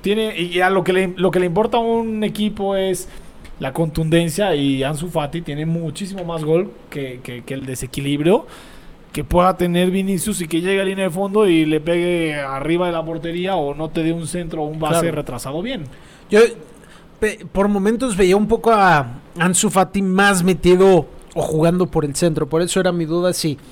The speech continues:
Speaker 2: si llegaba a jugar como interior, re-, eh, haciéndose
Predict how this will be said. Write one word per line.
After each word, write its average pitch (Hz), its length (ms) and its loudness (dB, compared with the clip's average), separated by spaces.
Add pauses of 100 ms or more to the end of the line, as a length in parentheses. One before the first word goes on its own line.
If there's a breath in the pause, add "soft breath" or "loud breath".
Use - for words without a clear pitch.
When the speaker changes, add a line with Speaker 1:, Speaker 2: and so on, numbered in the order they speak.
(380 loud breath)
Speaker 2:
si 170 240 0
llegaba 170 300 4
a 185 40 2
jugar 175 220 2 (220)
como 160 180 2
interior, 180 560 4 (420 loud breath)
re-, 175 300 0
eh, 175 200 -4 (600)
haciéndose 214 560 4